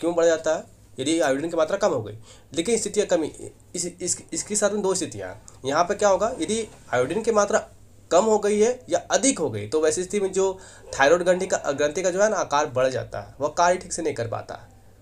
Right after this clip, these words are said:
पर यहाँ हमसे केवल कमी पूछ रहा था। इसी कारण से इस प्रश्न का जो सही उत्तर था ऑप्शन नंबर सी, बी होगा, घेंगा, गोइटर रोग हो जाता है। फिर आपसे पूछेंगे आयोडीन की अधिकता से कौन सा रोग होगा, तो थायराइड हो जाएगा,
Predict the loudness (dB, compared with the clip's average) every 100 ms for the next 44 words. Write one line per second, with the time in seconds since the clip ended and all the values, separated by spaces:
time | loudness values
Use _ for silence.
0 | -20 -20 -20 -6 4 6 6 4 4 0
1 | 0 0 0 0 -4 -8 -6 -4 -4 0
2 | 0 0 -2 -6 -4 -2 -2 -4 -2 -2
3 | -2 -2 -2 -6 -6 -4 -6 -10 -20 -20
4 | -20 -20 -20 -6 -2 -2 -4 -4 -4 -4
5 | -6 -8 -4 -2 0 -2 2 2 2 0
6 | 0 -6 -8 -10 -12 -14 -16 -20 -20 -20
7 | -20 -20 -20 -20 -20 -20 -20 -10 0 2
8 | 4 2 -4 -2 2 2 4 2 2 0
9 | 0 -2 2 2 4 4 4 4 4 2
10 | 0 0 -2 -2 -12 -16 -12 -8 -4 -2
11 | -2 0 0 -2 -4